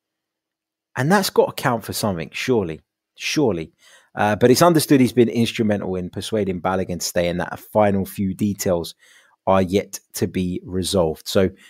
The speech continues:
positive news on that fr-, front with following Balogun. What does it mean for Eddie Nketiah? It probably means he's gonna have to move on this summer, uh, because for Arsenal to go big on a Ba-, uh, Balogun contract probably suggests that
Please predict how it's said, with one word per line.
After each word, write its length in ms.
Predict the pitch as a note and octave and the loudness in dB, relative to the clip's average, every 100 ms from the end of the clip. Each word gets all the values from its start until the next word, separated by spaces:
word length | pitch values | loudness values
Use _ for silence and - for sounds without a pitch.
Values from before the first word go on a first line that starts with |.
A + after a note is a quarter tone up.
| _ _ _ | _ _ _
positive 460 | D#3 E3 D#3+ E3 C#3 | 2 4 6 6 8
news 240 | C3+ A#2 | 6 6
on 140 | A#2+ | 6
that 180 | A#2 A2 | 6 2
fr-, 320 | - A2+ G#2+ A2 - | -2 -2 0 -2 -8
front 320 | - A2+ A#2 | 0 0 0
with 140 | G#2+ F#2 | -6 -4
following 480 | - A2+ G#2+ G2 | 2 2 2 0
Balogun. 500 | G2 A2 G#2 G#2 G2 | 2 2 2 -2 -4
What 160 | F#2+ B2 | 2 4
does 140 | B2 | 4
it 120 | G#2+ G#2+ | 2 -2
mean 200 | G#2 - | -4 -4
for 120 | - | -6
Eddie 280 | G2+ F#2 F2+ | -4 -4 -4
Nketiah? 380 | A#2 G2 F#2 | -4 -4 -4
It 100 | - | -6
probably 420 | - C3 F#2+ F#2+ F2+ | -4 -2 -2 -4 -4
means 320 | F2+ F2 - - - - _ | -4 -6 -10 -18 -20 -20 _
he's 160 | G2+ F#2+ | -4 0
gonna 200 | A2 F#2 | 2 2
have 220 | G2 F#2 | 0 0
to 100 | G2+ | 0
move 300 | F#2 G2 F2 - | 2 2 0 -2
on 160 | G2 F2+ | 0 0
this 160 | E2+ | -2
summer, 320 | - F2+ E2 - _ - _ F2 | 0 0 -2 -6 _ -20 _ 0
uh, 120 | F2 | 0
because 280 | - A2 - | 0 -2 2
for 200 | A2+ A#2 | 4 6
Arsenal 260 | A#2+ A#2 | 6 2
to 120 | G#2 | 0
go 180 | G#2 G#2+ | 2 2
big 260 | - G#2 G2 | 4 0 0
on 140 | G2 | -2
a 60 | F2+ | -4
Ba-, 260 | - G#2+ - | -2 -2 0
uh, 220 | G2+ F#2+ | -2 -2
Balogun 500 | - G#2+ G#2 F#2+ F#2 | 2 2 2 -2 -4
contract 460 | - G#2+ - - - | -2 -2 -2 -4 -2
probably 240 | G#2 G2 | -2 -2
suggests 460 | - F#2 G2 - - | -6 -2 -2 0 -2
that 160 | F2 | -4